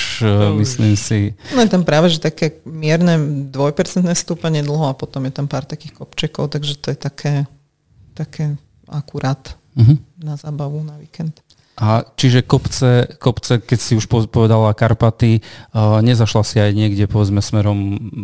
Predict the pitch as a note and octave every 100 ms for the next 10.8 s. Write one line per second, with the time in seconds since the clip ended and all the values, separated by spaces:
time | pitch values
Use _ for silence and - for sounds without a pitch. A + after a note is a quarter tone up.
0 | - - G#2 A2+ G#2 - A2+ G#2+ A2 G#2+
1 | C3 A2+ - G#2+ G2+ G#2 G2+ A2 - -
2 | - _ _ _ D#3+ - A2 G2 F#2+ F#2+
3 | G#2+ G#2+ - A2 G#2 G2 F#2+ G2+ F#2+ G2
4 | G2+ F#2+ G2+ F#2+ - - - _ A2 G#2+
5 | G2 A2 G#2 - G#2 G2+ G2 G2+ G2+ -
6 | G#2 G2+ - G2+ G2 G2+ G2 F#2+ F#2+ F#2
7 | G2 G2 - - - - - G#2 G2 G#2
8 | G#2+ G#2 G#2+ G#2+ - G#2 - G#2 G#2+ G2
9 | G2+ G#2+ A#2 G2+ G2+ G2 G2+ G2 G#2+ G2+
10 | G#2+ G2+ G2+ G#2 - A#2 A2